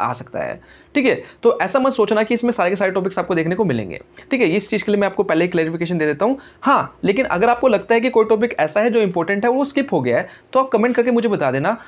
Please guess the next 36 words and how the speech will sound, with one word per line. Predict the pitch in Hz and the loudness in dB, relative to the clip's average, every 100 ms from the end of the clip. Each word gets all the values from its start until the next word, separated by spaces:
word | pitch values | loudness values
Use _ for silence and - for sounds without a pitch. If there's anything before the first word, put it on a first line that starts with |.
| - | -4
उसके | 220 - 254 | -4 0 0
ऊपर | 262 | 2
मैं | 262 | 0
सेपरेट | 226 202 180 | 0 -2 0
वीडियो | 160 165 | 2 0
आपके | 156 202 | 0 -2
लिए | 294 - _ 151 | -2 -4 _ -2
ले | 127 | 0
आऊँगा। | 87 - - _ - - | -2 -8 -14 _ -16 -4
ओके, | 240 220 - - - | 0 0 -2 -8 -4
so | 196 | 0
चलिए | 247 285 - | 0 -2 -2
टाइम | 190 190 | -2 0
को | 196 | 0
वेस्ट | 196 196 | 0 -2
किए | |
बिना | 190 302 - | 0 -2 -4
स्टार्ट | - 151 117 | -4 -2 -2
करते | - - 67 | -4 -6 -6
हैं। | 57 - _ _ - - - _ - | -8 -14 _ _ -20 -20 -20 _ -4
सबसे | 277 330 | 0 2
पहला | 240 240 | 4 4
और | 262 | 4
सबसे | 277 302 | 0 0
इंपॉर्टेंट | 254 190 214 | 2 2 2
टॉपिक | 196 214 | 2 0
जो | 208 | 2
मुझे | 208 220 | 2 2
अभी | 214 | 2
तक | 226 | 2
लगा, | 135 113 123 170 - 214 | 2 2 0 -2 -4 0
वो | 269 | 0
था | 311 | 2
types | 175 196 262 | 0 0 -2
of | 254 143 | -4 -4
memory। | 107 90 | -4 -6